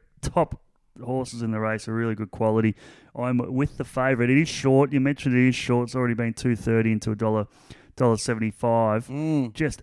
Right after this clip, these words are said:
Speaker 1: absolutely busted the clock on debut, this What You Need. Went to the front at Geelong,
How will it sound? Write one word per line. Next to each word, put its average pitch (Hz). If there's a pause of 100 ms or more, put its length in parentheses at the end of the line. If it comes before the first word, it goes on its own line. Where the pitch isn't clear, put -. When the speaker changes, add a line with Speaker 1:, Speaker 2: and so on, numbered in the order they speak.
Speaker 1:
absolutely 143
busted 117
the 110
clock -
on 113
debut, 104
this 98
What 104
You 110
Need. 107
Went 117
to 117
the 110
front 117
at 113
Geelong, 107